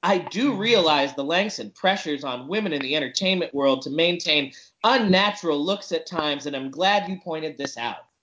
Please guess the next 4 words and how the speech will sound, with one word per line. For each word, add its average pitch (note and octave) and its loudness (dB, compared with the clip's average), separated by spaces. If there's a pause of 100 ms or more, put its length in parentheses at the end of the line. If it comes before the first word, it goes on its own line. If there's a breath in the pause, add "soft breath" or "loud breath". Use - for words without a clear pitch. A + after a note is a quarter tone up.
(1600)
Don't G#3 2
justify G3+ 2
your F3 2
apology D#3 0